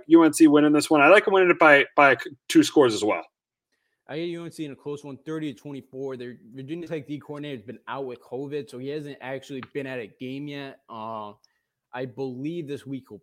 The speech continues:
Speaker 2: be there, but I'm not a hundred percent sure yet. Um, they're, they're led on the ground. They're, they're, they're in nineteen rushing yard, yar-, uh, they're in the nineteen rushing yards a game right now, and they're led by two transfers:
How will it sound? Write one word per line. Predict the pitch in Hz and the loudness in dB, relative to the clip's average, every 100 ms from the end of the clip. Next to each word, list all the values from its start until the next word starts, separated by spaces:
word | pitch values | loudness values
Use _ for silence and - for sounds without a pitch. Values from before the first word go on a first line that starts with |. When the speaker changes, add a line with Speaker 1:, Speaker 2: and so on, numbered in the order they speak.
| _ | _
Speaker 2:
be | 123 139 | -12 -10
there, | 135 131 | -8 -10
but | 110 | -12
I'm | 107 101 107 | -16 -16 -18
not | 113 120 | -16 -16
a | |
hundred | 120 107 | -16 -18
percent | 95 101 101 | -20 -20 -20
sure | 123 120 | -14 -12
yet. | 117 113 - _ _ _ _ | -12 -12 -16 _ _ _ _
Um, | - 113 113 107 110 | -14 -12 -10 -12 -8
they're, | 139 135 131 _ _ _ _ | -8 -8 -10 _ _ _ _
they're | - 139 127 | -10 -8 -8
led | 131 151 | -10 -10
on | 139 | -12
the | 117 | -14
ground. | 120 123 123 123 | -14 -12 -12 -14
They're, | 107 101 _ | -16 -20 _
they're, | 120 123 110 | -12 -12 -12
they're | 131 | -14
in | 131 | -14
nineteen | 117 127 _ 127 120 110 _ | -14 -18 _ -18 -16 -20 _
rushing | 117 127 | -18 -18
yard, | 117 - _ _ _ | -20 -20 _ _ _
yar-, | 123 127 110 | _ -14 -12
uh, | 117 110 104 - _ _ _ _ _ _ _ | -12 -12 -14 -18 _ _ _ _ _ _ _
they're | 127 156 | -14 -12
in | |
the | 147 | -10
nineteen | 143 139 139 | -12 -12 -14
rushing | 127 123 131 | -12 -14 -14
yards | 123 110 | -16 -16
a | |
game | 120 120 | -18 -16
right | 123 120 | -14 -14
now, | 117 117 | -14 -12
and | 104 | -14
they're | 113 | -12
led | 127 139 | -12 -10
by | 127 | -12
two | 113 135 | -14 -16
transfers: | 139 127 127 | -16 -16 -16